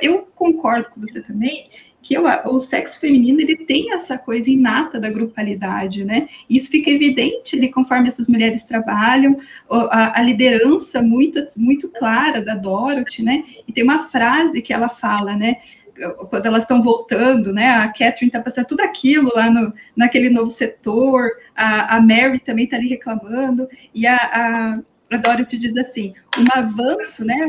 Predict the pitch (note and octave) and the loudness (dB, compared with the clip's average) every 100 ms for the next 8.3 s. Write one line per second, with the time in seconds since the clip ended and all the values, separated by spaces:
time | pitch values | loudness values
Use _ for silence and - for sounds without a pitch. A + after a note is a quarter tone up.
0 | A3 F#3+ A3 A3 G#3 C4 F4 - B3 C4+ | -4 -6 -4 -4 -2 -2 -2 -2 -2 0
1 | B3 A#3+ F#4 - - A#3+ C4 C#4+ C#4+ - | 2 2 0 -6 -6 -2 -2 -2 -6 -4
2 | C#4+ D4+ E4 A#3+ A3+ A#3+ A#3 A3 A3+ A#3+ | -4 -2 2 2 2 0 -2 -4 -2 -2
3 | A#3 - - - - G#3+ A3+ D4+ - G#3 | -4 -4 -2 0 -2 -2 -2 -2 -4 -10
4 | A3 A3 A3 A3+ A#3+ B3+ C4 C4+ C4+ C#4 | -8 -8 -6 -4 -2 -2 -2 -6 -6 -8
5 | D#4 D4+ C#4 C4 A#3+ B3+ D4+ F#4 E4 E4+ | -6 -2 -2 -2 -2 0 0 0 0 0
6 | - - - - - C4+ C#4+ C4+ B3 B3+ | -2 -12 -20 -12 -4 -2 0 0 2 0
7 | B3+ A#3 D4+ - D#4+ - B3+ C4+ C#4 - | 0 0 0 -2 -4 0 2 4 2 0
8 | A4 A#4 E4+ | -4 0 0